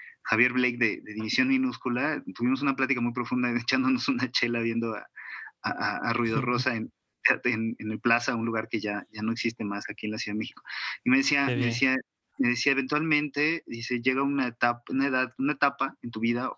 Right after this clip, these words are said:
Speaker 2: Ujú,
Speaker 1: que llegas
Speaker 2: ujú.
Speaker 1: a una edad donde te das cuenta que esas cosas que soñaste cuando tenías quince años y esas cosas que te imaginabas
Speaker 2: Ujú.
Speaker 1: cuando tenías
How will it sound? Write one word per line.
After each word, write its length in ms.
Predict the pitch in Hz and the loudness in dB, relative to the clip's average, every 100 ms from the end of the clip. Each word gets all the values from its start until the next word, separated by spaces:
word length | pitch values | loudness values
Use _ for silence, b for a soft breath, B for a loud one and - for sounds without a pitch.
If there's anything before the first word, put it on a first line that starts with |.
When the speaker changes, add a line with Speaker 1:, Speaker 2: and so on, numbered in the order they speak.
| _ | _
Speaker 2:
Ujú, 300 | 107 123 131 | -2 0 0
Speaker 1:
que 120 | 131 104 | -2 0
llegas 220 | 131 131 | 2 2
Speaker 2:
ujú. 100 | 127 | 0
Speaker 1:
a 20 | |
una 120 | 120 | 0
edad 140 | 104 107 - _ B B B _ | 2 0 -2 _ B B B _
donde 220 | 120 120 | 2 2
te 100 | 123 | 4
das 160 | 147 156 | 2 2
cuenta 300 | 160 139 - | 0 2 2
que 200 | 139 127 | 2 0
esas 300 | - - 151 | 0 -2 0
cosas 200 | 156 143 | -2 -4
que 60 | 127 | -4
soñaste 420 | 120 117 123 127 | 0 0 0 -2
cuando 160 | 117 104 | -4 -4
tenías 280 | 113 117 | -4 -4
quince 340 | - 123 117 127 | -2 -4 0 0
años 300 | 113 107 127 | 0 -2 -4
y 40 | |
esas 100 | 131 | -2
cosas 180 | - 143 | -2 -2
que 100 | 120 | -2
te 80 | 117 | -2
imaginabas 480 | 110 117 123 123 120 | -2 0 2 2 0
Speaker 2:
Ujú. 40 | |
Speaker 1:
cuando 180 | 117 104 | -4 -8
tenías 220 | - _ | -12 _